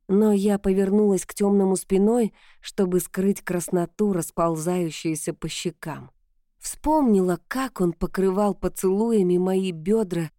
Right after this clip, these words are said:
и смутилась. Не представляешь, как. Именно об этом я мечтала. Чтобы мой муж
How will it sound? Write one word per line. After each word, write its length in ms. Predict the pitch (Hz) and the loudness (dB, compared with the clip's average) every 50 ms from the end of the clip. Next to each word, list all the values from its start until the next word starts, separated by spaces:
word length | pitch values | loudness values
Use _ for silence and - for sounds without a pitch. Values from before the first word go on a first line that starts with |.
| _ _ _ _ - | _ _ _ _ -2
и 140 | - 180 175 | 0 0 0
смутилась. 840 | 165 - 196 196 196 196 - - 170 151 143 147 147 - - - - _ _ _ _ _ _ _ _ _ _ | 0 0 0 0 0 0 -2 -6 -8 -8 -8 -10 -12 -14 -14 -14 -16 _ _ _ _ _ _ _ _ _ _
Не 260 | - 185 185 180 175 170 | 0 2 4 4 4 2
представляешь, 880 | - 185 175 160 - - - 196 190 180 185 185 170 151 147 147 - | 2 0 -2 -2 -4 -4 -2 -2 0 2 2 2 0 0 -2 -6 -12
как. 400 | - - 165 143 202 - - - _ _ _ _ _ _ _ _ _ _ _ _ _ _ _ _ - | -12 -12 -12 -12 -12 -14 -20 -20 _ _ _ _ _ _ _ _ _ _ _ _ _ _ _ _ -2
Именно 420 | 233 240 226 220 208 202 190 190 - - | 0 2 2 4 4 4 2 0 0 -2
об 220 | 190 185 175 175 | -4 -2 -2 -2
этом 260 | 180 170 - 175 165 | -2 -2 -2 -2 -4
я 180 | 160 147 156 147 | -2 -4 -4 -6
мечтала. 640 | 147 151 143 - - - - 135 131 127 131 127 _ _ _ _ _ _ _ _ _ _ _ | -6 -8 -10 -12 -14 -14 -14 -14 -14 -16 -18 -20 _ _ _ _ _ _ _ _ _ _ _
Чтобы 400 | - - - 233 214 220 240 233 | -8 -4 -2 0 2 2 2 4
мой 240 | 233 226 226 220 | 4 4 4 4
муж 400 | 214 214 240 254 254 208 - - | 2 2 2 0 -2 -2 -4 -8